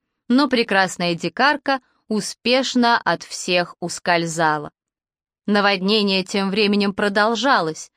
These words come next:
Воды потопа катились величественно, словно исполинская река, вроде Амазонки или Нила. Малкольм читал о них в книге. Невообразимая масса воды беспрепятственно текла вперёд.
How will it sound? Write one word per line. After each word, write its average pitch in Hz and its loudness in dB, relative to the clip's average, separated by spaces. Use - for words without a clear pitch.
Воды 226 0
потопа 240 0
катились 233 -2
величественно, 240 0
словно 226 0
исполинская 214 0
река, 220 2
вроде 220 0
Амазонки 196 0
или 220 0
Нила. 208 0
Малкольм 214 0
читал 240 2
о 180 2
них 180 -4
в - -20
книге. 190 -2
Невообразимая 185 2
масса 180 0
воды 180 2
беспрепятственно 269 0
текла 214 0
вперёд. 233 -2